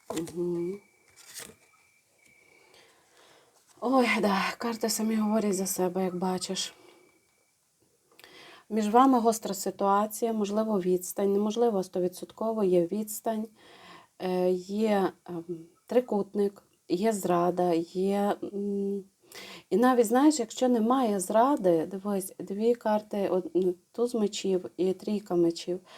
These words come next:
і дві карти говорять про нанесення болю, нанесення рани на серце.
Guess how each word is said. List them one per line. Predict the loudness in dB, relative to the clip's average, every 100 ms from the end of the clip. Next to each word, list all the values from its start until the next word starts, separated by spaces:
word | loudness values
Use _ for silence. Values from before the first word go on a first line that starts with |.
| -20 -20 -20 -20 _
і | 0 0 0
дві | 0 -2
карти | 0 -2 -2 -8
говорять | -6 -2 0 0 -6
про | -6 -2 2 2 0 -8 _ _ _ _ _ _ _ _ -6
нанесення | -2 0 2 2 2 0 0 0 2 2 2 0
болю, | -2 2 4 6 6 4
нанесення | 4 4 0 -2 -2 0 0
рани | 0 0 2 2
на | 2
серце. | -2 -4 -4 -6 -14